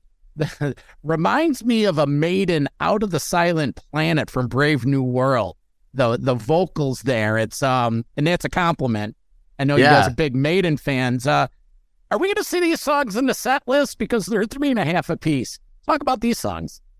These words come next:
Speaker 2: The idea is we'll, we're gonna play five tracks of this album on the upcoming tour. We're only playing fifty minutes a night on this tour. So,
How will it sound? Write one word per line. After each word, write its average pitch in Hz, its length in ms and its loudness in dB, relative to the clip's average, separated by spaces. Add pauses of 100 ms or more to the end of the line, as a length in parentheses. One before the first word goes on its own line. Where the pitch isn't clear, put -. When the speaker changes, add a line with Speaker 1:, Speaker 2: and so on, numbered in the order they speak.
(520)
Speaker 2:
The 175 140 6
idea 170 400 6
is 143 160 0
we'll, 165 260 2
we're 170 140 0
gonna 202 120 2
play 156 220 2
five 170 420 2
tracks 143 420 2
of 135 120 -2
this 131 200 0
album 131 420 4
on 123 120 4
the 120 140 0
upcoming 135 560 2
tour. 127 460 0
We're 139 220 2
only 208 180 4
playing 180 280 2
fifty 175 460 0
minutes 143 480 0
a - 100 -4
night 127 320 4
on 120 160 4
this 113 220 -2
tour. 110 340 0
So, 120 380 2